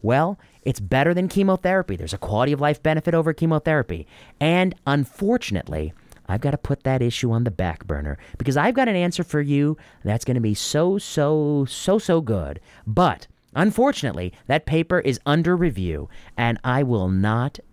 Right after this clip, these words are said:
dare scoop Allison Haslam, who has done some really awesome work on that paper, and we're gonna be back on plenary session, and I'm gonna take you through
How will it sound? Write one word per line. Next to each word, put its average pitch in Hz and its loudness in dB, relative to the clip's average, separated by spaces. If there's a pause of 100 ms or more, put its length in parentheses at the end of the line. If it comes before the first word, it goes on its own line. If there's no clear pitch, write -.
(120)
dare 87 -2 (200)
scoop - -4 (440)
Allison 117 0
Haslam, 82 -2 (160)
who 95 -2
has 78 -2
done 82 -2
some 80 -6
really 95 -2
awesome 104 -2
work 76 -6 (320)
on 87 -2
that 98 -2
paper, 80 -2
and 90 -4 (120)
we're 110 0
gonna 123 0
be 120 0
back 87 -2
on 78 -4
plenary 80 -4
session, 76 -8
and 85 -6
I'm 80 -6
gonna 78 -6
take - -6
you 87 -2
through 78 -6